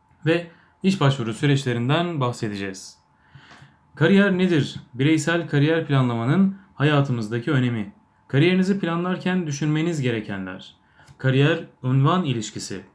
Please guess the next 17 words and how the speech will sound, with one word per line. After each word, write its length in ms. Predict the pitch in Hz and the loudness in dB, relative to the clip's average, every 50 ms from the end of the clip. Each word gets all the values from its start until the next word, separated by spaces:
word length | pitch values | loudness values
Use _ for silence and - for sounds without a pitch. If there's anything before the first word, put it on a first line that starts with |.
| _ _ _ _ _ | _ _ _ _ _
Bireysel 440 | - 135 147 151 139 - 190 196 196 | -2 0 0 0 0 0 0 2 2
gelişim 400 | 185 180 175 160 - 202 196 196 | 0 0 -2 -2 0 2 2 2
planı 380 | 175 147 143 147 180 214 220 190 | 2 2 4 4 4 2 2 0
ve 120 | 175 151 | 0 -2
takibi. 640 | 139 147 139 139 135 - 135 131 131 131 120 104 - - - - - _ _ _ _ _ | 0 2 2 2 2 2 0 0 0 0 -2 -4 -6 -10 -14 -16 -18 _ _ _ _ _
Kariyer 400 | - 123 123 131 143 156 165 156 | -4 0 2 4 4 4 4 2
yönetimi 480 | 135 123 117 113 107 - 151 160 151 | 0 0 -2 -2 -4 -2 -2 0 2
nedir? 380 | 131 135 131 113 110 107 - - - _ _ _ _ _ | 2 2 2 0 -2 -4 -6 -12 -18 _ _ _ _ _
İşletmelerin 720 | 127 131 135 170 160 147 143 165 160 160 160 170 190 208 202 | -2 -2 0 0 0 0 0 0 0 2 2 4 4 4 4
kariyer 380 | 196 - 147 143 151 160 180 | 2 2 0 0 2 2 0
yönetimi 420 | 190 185 160 156 147 139 139 170 170 | 0 0 0 0 -2 -2 -2 -4 -2
adımları. 560 | 160 139 131 135 135 131 131 135 135 117 107 - - _ _ _ _ _ _ _ - | -2 0 0 2 2 2 2 2 2 0 -2 -6 -12 _ _ _ _ _ _ _ 0
Etkili 460 | 139 139 139 - - 147 156 175 147 | 0 0 0 0 -2 -2 0 0 2
bir 220 | 151 160 160 151 | 0 0 0 -2
kariyer 360 | 139 135 123 127 143 147 147 | -4 -4 -2 0 0 0 2
yönetim 360 | 135 127 127 123 123 165 165 143 | 0 0 0 0 -2 -4 -6 -6
sisteminin 720 | - 117 104 - 117 107 104 107 123 151 190 196 190 196 | -8 -8 -10 -8 -6 -4 -2 0 2 2 2 2 0 -2